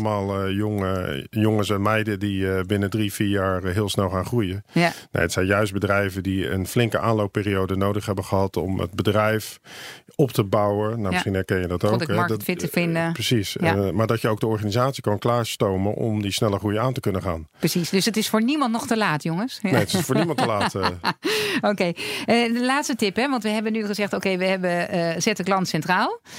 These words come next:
Speaker 2: Ehm, we hebben gezegd, eh, ehm,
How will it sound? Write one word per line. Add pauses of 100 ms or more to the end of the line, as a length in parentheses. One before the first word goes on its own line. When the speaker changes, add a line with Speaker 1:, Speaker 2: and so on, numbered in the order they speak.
(280)
Speaker 2:
Ehm,
we
hebben
gezegd,
eh,
ehm,